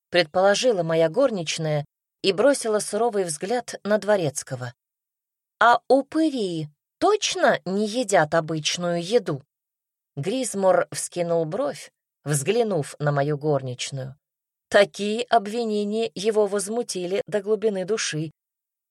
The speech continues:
«И давно у нас пропадает еда?» Бет пожала плечами. «А я подозревала мужчин, поселившихся у меня в замке.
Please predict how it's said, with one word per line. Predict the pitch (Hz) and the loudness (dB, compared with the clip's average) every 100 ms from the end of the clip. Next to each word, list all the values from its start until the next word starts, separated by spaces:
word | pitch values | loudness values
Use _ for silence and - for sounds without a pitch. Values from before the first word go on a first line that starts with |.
| _ _ | _ _
«И | 175 175 170 - | -6 -2 0 -2
давно | 156 151 180 165 175 190 254 370 - _ _ | -2 4 6 6 2 0 0 0 -6 _ _
у | 175 | 2
нас | 165 156 147 - | 4 4 2 0
пропадает | 165 156 165 160 160 156 151 | 2 4 4 6 6 4 0
еда?» | 151 151 143 135 196 _ _ _ _ _ _ | -2 0 2 2 0 _ _ _ _ _ _
Бет | - 170 160 - | 2 4 4 4
пожала | 165 160 170 | 0 4 4
плечами. | 156 180 156 247 226 139 - _ _ _ - | 2 -4 -6 -6 -8 -10 -16 _ _ _ 2
«А | 156 | 4
я | 220 294 | 6 6
подозревала | 220 180 175 190 214 254 240 233 | 4 2 2 2 4 4 4 2
мужчин, | 214 294 - - 196 170 151 151 _ | 0 -2 -2 -4 -6 -6 -6 -10 _
поселившихся | - 196 - 208 156 - 160 - 170 | -2 0 -2 -4 -4 -2 -2 -2 -2
у | |
меня | 156 160 170 | 0 2 0
в | |
замке. | 151 151 143 143 147 | 2 0 0 -4 -12